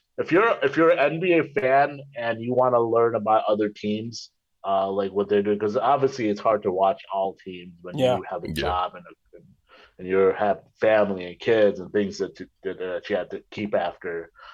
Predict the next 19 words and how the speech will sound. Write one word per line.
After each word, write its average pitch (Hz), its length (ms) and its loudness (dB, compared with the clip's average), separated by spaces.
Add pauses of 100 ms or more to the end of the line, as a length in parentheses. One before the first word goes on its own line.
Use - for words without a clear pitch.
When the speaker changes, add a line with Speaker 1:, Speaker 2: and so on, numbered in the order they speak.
(220)
Speaker 1:
Um, 95 180 -6
I 120 180 4
recommend 117 560 4
listening 95 320 -4
to - 60 -14
Swiss 92 580 -8 (100)
Theory 90 300 -6
because 92 400 -8
Chris 107 340 -4
and 92 140 -2
Lara 92 320 -6
do 90 160 -8
a 85 40 -12
great 92 300 -8
job 90 300 -6
of 87 180 -18
bringing 95 340 -8
in 92 180 -12
guests - 640 -10